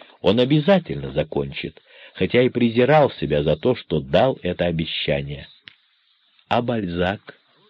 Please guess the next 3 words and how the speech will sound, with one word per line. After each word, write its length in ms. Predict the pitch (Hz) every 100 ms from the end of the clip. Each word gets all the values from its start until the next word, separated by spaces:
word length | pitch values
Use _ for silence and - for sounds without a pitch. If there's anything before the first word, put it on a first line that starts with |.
| _ _ -
спросил 480 | - 95 - 95 92
Шоле. 440 | - 90 92 90 - _ _ _ _ _ _ _ -
«Работаю. 760 | 92 110 90 71 71 67